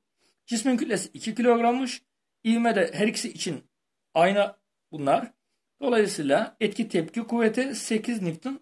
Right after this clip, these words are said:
bulundu. D seçeneği. Bir de burada pratik bir kural vardı. Aynı düzlemde hareket edenlerin şöyle bulabiliyorduk. Oran şeklinde. Fenerbahçe toplam kütleyi iterse aradaki etkileşim kuvveti de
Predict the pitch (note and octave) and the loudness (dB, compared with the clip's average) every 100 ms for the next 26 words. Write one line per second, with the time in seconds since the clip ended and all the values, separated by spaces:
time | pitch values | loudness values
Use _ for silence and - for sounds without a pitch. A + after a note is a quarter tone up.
0 | _ _ _ _ - B2+ G#2+ - - A#3 | _ _ _ _ -4 -2 -4 -8 2 4
1 | A3+ C#3+ - G#2 D#3 D4+ _ _ _ _ | 4 2 -6 -4 -4 -4 _ _ _ _
2 | F#4+ F4 C#4 C#4 - _ B3 A3+ A3 A3 | -4 0 0 -2 -14 _ -2 -2 -2 -2
3 | G#3+ - F#3+ - E3+ G#3 A#3 A#3+ A3+ A#3+ | -4 -8 -18 -2 0 4 6 6 6 2
4 | A#3+ _ _ _ - A#3+ C#4+ A3+ A3 A3 | 0 _ _ _ 0 2 2 0 0 2
5 | G#3+ F3+ G#3 G#3+ A#3+ G#3+ F3+ D#3+ C#3+ F#3 | 4 4 2 2 0 0 0 2 2 0
6 | C4+ - _ _ - B3+ A3+ A3+ G#3+ G3 | -2 -14 _ _ 0 4 4 6 4 6
7 | D#3+ A#2 - - E3+ F#3+ E3+ - - - | 4 4 2 4 6 6 2 -6 -10 -8
8 | - B2+ A#3 - _ _ _ G3 B3 C4 | -4 -2 -2 -6 _ _ _ 4 4 6
9 | A3 E3+ - G2+ - - F3 - A3+ A#3+ | 6 4 0 -6 -10 -6 -4 4 4 4
10 | - - C#3 - - G3+ A#3+ A3+ C4 A#3+ | 0 -4 -2 -4 0 2 2 0 0 -2
11 | - _ _ _ G3 A3 A3+ A3 C4+ - | -6 _ _ _ 2 4 2 0 -6 -4
12 | F#3+ - F3+ F3 C4 - B3 B3 A#3+ B3+ | -4 -2 0 0 -2 0 2 2 4 2
13 | C4+ | 0